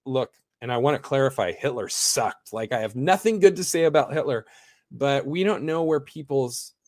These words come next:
i-, internal situation is, you know? And I tell my kids, You can judge actions.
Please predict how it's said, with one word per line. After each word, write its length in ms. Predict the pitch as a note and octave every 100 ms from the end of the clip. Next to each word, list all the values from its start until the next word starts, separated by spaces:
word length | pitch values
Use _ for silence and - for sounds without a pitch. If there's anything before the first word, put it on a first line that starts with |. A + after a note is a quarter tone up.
| _ _ _ _ -
i-, 80 | A2+
internal 720 | - D3 C#3 - D3 C#3+ C3+ B2
situation 1200 | - - - - - D3+ C3+ C3 C3 D#3+ - G#2
is, 300 | F2+ F2+ -
you 80 | A2+
know? 260 | G#2+ B2 - _ _ _
And 100 | C3
I 80 | C3+
tell 180 | C3+ D#3
my 140 | D3+
kids, 300 | C#3+ D#3+ C#3
You 200 | C3 F3
can 240 | G3 G#3 C3+
judge 360 | C#3 D3 C#3 -
actions. 840 | B2+ C3+ - B2 G#2 F#2 E2 -